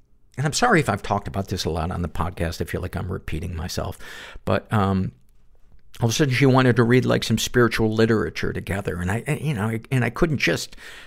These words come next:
turn that switch on. I was still kind of upset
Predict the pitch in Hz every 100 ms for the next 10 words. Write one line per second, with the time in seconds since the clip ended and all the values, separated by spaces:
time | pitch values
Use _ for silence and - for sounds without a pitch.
0 | - - - - - 143 123 117 - -
1 | - 240 - 87 82 101 107 - 117 -
2 | 123 101 104 - - - - - - -
3 | - - - - - _ - - - 120
4 | - 202 185 -